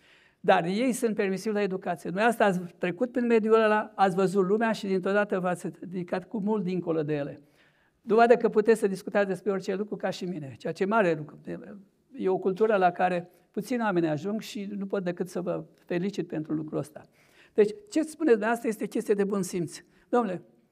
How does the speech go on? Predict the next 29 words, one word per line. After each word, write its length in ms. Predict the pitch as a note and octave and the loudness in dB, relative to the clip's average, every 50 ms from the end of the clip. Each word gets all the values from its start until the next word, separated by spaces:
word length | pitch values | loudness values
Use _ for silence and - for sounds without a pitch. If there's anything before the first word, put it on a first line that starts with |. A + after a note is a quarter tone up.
| _ _ _ | _ _ _
să 180 | _ - C4+ B3 | _ 6 8 10
respect 400 | A3+ A3 G3+ G#3+ - A3 G#3 G#3+ | 10 8 6 6 4 4 4 4
pe 100 | G#3+ F#3+ | 2 2
celălalt 500 | F#3+ - G#3+ G3+ F#3+ F#3+ G3 F#3 F3+ - | 4 4 4 4 6 6 6 4 2 0
și 140 | - A3 G#3+ | -4 -6 -4
ce 160 | - C4 B3+ | -2 0 4
dacă 280 | A3+ A3+ A3 A3 - | 6 4 4 4 2
el 140 | F#3 F3+ F3 | 2 2 2
s-a 180 | E3+ F3 F#3 F3 | 0 0 0 0
dus 160 | E3+ F#3 F#3+ | 2 0 2
la 140 | F#3+ F3+ F3 | 4 4 4
lift 160 | E3 F#3 F#3 | 6 4 0
și 100 | F#3 - | 2 -2
trebuie 200 | F3 F3 G3 F#3+ | 0 4 4 4
să-l 180 | F#3 F#3+ F3 F3 | 6 4 2 4
dau 160 | F#3+ G3 G3+ | 6 6 8
la 120 | F#3+ F3 | 8 6
o 60 | D3+ | 6
parte, 380 | C#3 - F#3 F#3+ G3+ G3 - F3 | 4 6 4 4 4 4 -2 -6
de 120 | E3 F3 | -4 -4
ce 60 | G3 F#3+ | -4 -4
trebuie 260 | - A#3+ A#3 A#3+ A3+ | -4 4 6 6 6
să 140 | - D#3+ C#3 | 6 2 -2
fiu 280 | - G#3+ G3+ F#3 F3 | 2 2 4 4 4
eu, 120 | F#3 G3+ F#3+ | 4 4 2
să 120 | G3 F#3+ | 2 0
am 140 | F#3+ F#3 F3+ | 0 0 0
eu 120 | F3+ F3 | -2 -4
toate, 420 | E3+ F3 G#3 F#3+ F#3+ F#3+ F3+ E3+ | -2 2 2 2 2 2 -2 -4